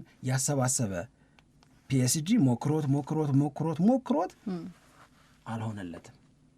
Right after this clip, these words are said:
Speaker 1: አሁን ግን ሆኗል። አሁን ያንን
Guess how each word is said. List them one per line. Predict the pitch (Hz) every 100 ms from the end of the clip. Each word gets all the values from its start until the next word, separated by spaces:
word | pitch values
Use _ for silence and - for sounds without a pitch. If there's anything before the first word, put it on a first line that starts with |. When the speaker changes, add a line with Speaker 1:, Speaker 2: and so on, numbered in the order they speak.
| _ _ _ _ _ _
Speaker 1:
አሁን | 156 208
ግን | 226 240
ሆኗል። | 156 92 80 107 _ _ _ _ _ _ -
አሁን | 160 208 269 285 - - _ _ _ _ _ _
ያንን | 165 170 190 202 190